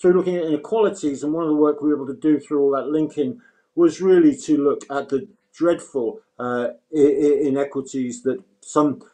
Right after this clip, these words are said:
uh, ethnic groups had over others, and how that changed, uh, over, uh, time. And I have to say, in different ways, I have to say that it is not just O N S. I mean, the, the beauty of what we have enjoyed the privilege of doing over the last year is working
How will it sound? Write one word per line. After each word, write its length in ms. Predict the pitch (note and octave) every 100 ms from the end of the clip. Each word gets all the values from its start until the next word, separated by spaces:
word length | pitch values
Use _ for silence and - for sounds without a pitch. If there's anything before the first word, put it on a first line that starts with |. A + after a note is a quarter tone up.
| _ _
uh, 140 | A#2+ A#2
ethnic 320 | D3 D3 C#3+
groups 280 | C#3 C3+ -
had 220 | D#3 C#3
over 340 | - C3 B2 C3
others, 300 | C3+ C3+ C3
and 160 | D3 C#3+
how 160 | D#3+ C#3+
that 240 | C#3+ C#3+
changed, 640 | - F#3 D#3 C3 C3+ - - _ _ -
uh, 320 | B2+ C3+ C3 -
over, 560 | D#3 D#3 D3+ C#3 B2 - _ _ -
uh, 240 | C3+ C3+
time. 360 | C3 - G3+ F3
And 80 | G3
I 20 |
have 140 | A#3+
to 60 | -
say, 460 | - A3 F3 C#3 - _ _ C#3+ _ _ _ E3 D#3+ -
in 140 | F3
different 300 | D3+ E3+ D#3+
ways, 240 | E3 E3 D3+
I 80 | F3+
have 120 | G3+
to 80 | F#3
say 420 | - F3+ D3 - -
that 140 | D3+
it 120 | D#3
is 160 | D#3 D#3
not 440 | E3+ F#3+ - - _ -
just 400 | D3+ D#3+ - C#3+
O 180 | C#3+ C3+
N 100 | B2
S. 180 | A#2+
I 60 | C#3
mean, 100 | C3
the, 140 | C#3 C#3
the 160 | D#3
beauty 480 | D#3 G3 G#3 F#3+ F3
of 180 | - A2
what 220 | C3 -
we 400 | C#3 D#3+ E3 D#4 _ _ _ _ _ _ _ -
have 180 | E3+ D3
enjoyed 540 | D3 C3+ E3 E3 D3+
the 80 | C#3
privilege 540 | - F3 D#3+ D3 C3+
of 140 | C3+ -
doing 360 | D#3+ D3 B2+
over 240 | A#2+ C3 B2
the 100 | B2+
last 340 | B2+ B2 -
year 180 | B2+ B2+
is 220 | B2 A#2+
working 640 | C3 D3+ - - C#3 B2